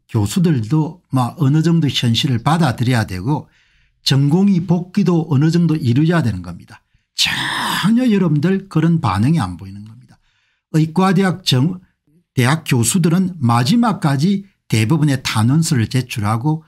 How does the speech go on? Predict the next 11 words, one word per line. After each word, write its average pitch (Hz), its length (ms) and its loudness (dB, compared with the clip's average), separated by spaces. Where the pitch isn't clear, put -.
항의를 113 560 0
하고 101 360 -6
성명서를 127 680 0
내고 95 400 -6
전공의들은 202 600 2
아예 202 380 0
돌아올 226 460 2
거는 139 200 0
생각이 185 440 0
없는 101 340 -6
겁니다. - 400 -18